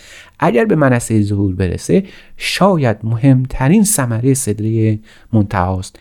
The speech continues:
خلقت او رو دو مرتبه بازآفرینی می‌کنه و او رو به مقام بلند خودش برمیگردونه. و شاید آخرین معنی این ثمره سدره منتها سود بردن از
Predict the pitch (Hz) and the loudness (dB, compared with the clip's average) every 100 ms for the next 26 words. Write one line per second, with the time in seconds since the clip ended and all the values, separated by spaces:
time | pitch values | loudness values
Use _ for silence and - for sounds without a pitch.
0 | _ _ - 127 117 143 135 117 131 127 | _ _ -6 -4 -2 -4 -6 -10 -10 -8
1 | 117 110 107 107 - _ - 117 107 101 | -6 -4 -4 -6 -12 _ -2 0 0 -4
2 | - 101 101 101 _ _ _ _ _ _ | -12 -10 -8 -10 _ _ _ _ _ _
3 | _ 110 104 95 101 95 90 92 95 139 | _ 0 2 2 0 -2 -4 -2 0 2
4 | 160 120 104 101 92 90 101 107 92 95 | 2 -2 -4 -8 -8 -8 -8 -10 -6 -4
5 | 110 123 156 131 107 95 98 - 101 104 | 0 0 0 -2 -4 -6 -10 -12 -8 -10
6 | - _ _ - - 107 95 82 82 85 | -10 _ _ -20 -4 -4 -4 -8 -14 -14
7 | 85 - - 104 _ _ - _ _ - | -18 -18 -20 -20 _ _ -20 _ _ -4
8 | 120 139 127 - 113 110 131 120 104 107 | -2 0 0 0 -2 0 2 2 0 0
9 | 104 98 _ - 107 95 _ - - - | -2 -4 _ 0 0 0 _ -20 -12 -6
10 | 110 101 98 98 110 101 95 90 - _ | -2 0 -2 -2 -2 -2 -4 -6 -10 _
11 | - - 113 - 107 107 101 92 92 101 | -10 -2 -2 0 0 0 -2 -6 -6 -8
12 | 107 131 139 135 - _ - - - 143 | 0 2 2 0 -8 _ -12 -6 0 4
13 | 131 113 107 - 120 - 123 165 131 117 | 4 2 -4 0 0 2 -2 -2 0 0
14 | 113 - | 0 -4